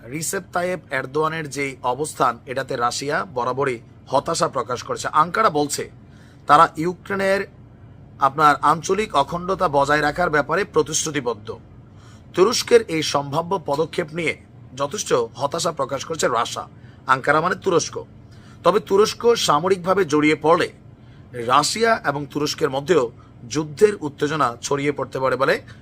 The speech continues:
আপনার, আহ, কি বলা হয় যে যুদ্ধ নিয়ে যারা বিশ্লেষণ করেন তারা বলছেন যে এই মুহূর্তে এসে অস্ট্রেলিয়া সহ বিভিন্ন দেশের যারা মন্ত্রী প্রধানমন্ত্রী আছেন তারা ইউরোপীয় ইউনিয়নের সাথে এসে হাত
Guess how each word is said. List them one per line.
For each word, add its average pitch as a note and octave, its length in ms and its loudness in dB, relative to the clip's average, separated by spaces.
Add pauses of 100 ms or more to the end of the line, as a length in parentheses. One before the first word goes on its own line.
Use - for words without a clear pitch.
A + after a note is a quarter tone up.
(120)
আপনার, C3+ 360 2 (360)
আহ, C3 340 2
কি C#3+ 100 -8
বলা C3+ 140 0
হয় C3 120 -2
যে B2+ 160 -2 (1040)
যুদ্ধ C#3+ 260 -6
নিয়ে D#3+ 220 0
যারা C#3 200 4
বিশ্লেষণ C3+ 420 -4
করেন B2+ 220 0 (320)
তারা C#3 200 6
বলছেন B2 380 -6 (720)
যে E3 260 2 (720)
এই F#3 160 6
মুহূর্তে A3 300 0
এসে E3 380 2 (120)
অস্ট্রেলিয়া E3+ 560 -2
সহ D#3 320 -4
বিভিন্ন D3+ 400 -8
দেশের C#3 340 -2 (160)
যারা C3 360 0 (200)
মন্ত্রী C3+ 420 -10
প্রধানমন্ত্রী C3+ 600 -4
আছেন C3 340 -4 (380)
তারা C#3 280 4
ইউরোপীয় C#3+ 420 -4
ইউনিয়নের C#3 280 -6
সাথে C#3+ 260 -6
এসে D#3+ 240 -2 (340)
হাত C3 200 -2